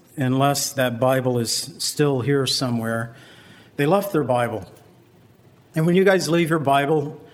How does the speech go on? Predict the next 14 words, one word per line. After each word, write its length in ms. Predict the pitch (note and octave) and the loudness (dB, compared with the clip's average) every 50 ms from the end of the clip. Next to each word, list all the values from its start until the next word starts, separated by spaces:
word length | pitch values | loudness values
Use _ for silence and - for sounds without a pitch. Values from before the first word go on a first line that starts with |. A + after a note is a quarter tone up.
| - - - | -20 -12 -4
I'm 220 | D3 C#3+ D#3 F3 | -2 0 0 2
gonna 220 | D#3+ F3 D#3+ D3+ C3+ | 2 2 2 2 2
look 380 | C3 C3 C3+ D#3 D#3+ D#3+ - | 0 2 2 2 0 0 0
in 100 | C#3+ C3 | -2 -2
it 400 | A2+ A2 B2+ B2+ - - - - - - - - - - - - - - - - - - - - C4 - A3+ A#3 A#3 G#3+ - - - - - - - - - - - - - - | -2 -2 -4 -6 -8 -10 -10 -10 -12 -18 -20 -20 -20 -20 -20 -20 -20 -18 -18 -18 -18 -18 -18 -18 -18 -18 -16 -16 -16 -16 -16 -18 -18 -20 -20 -20 -20 -20 -20 -20 -20 -20 -12 -8
and 120 | C3+ C3 B2 | -6 -6 -2
try 180 | - E3+ E3 | 0 2 2
to 60 | D#3+ D3+ | 2 2
find 280 | - D#3+ D3+ D3 C#3+ | 0 0 0 2 2
out 180 | C#3 C#3 C#3 - | 0 0 0 0
who 140 | C3+ D#3 D3 | 0 0 2
it 80 | B2+ B2 | 0 0
belongs 460 | C3 C3+ C#3 C3+ C3+ C#3 C3 B2 - | 0 2 2 2 2 0 -2 -4 -6
to, 260 | - A2+ G#2+ G#2 G2+ | -6 -8 -8 -8 -10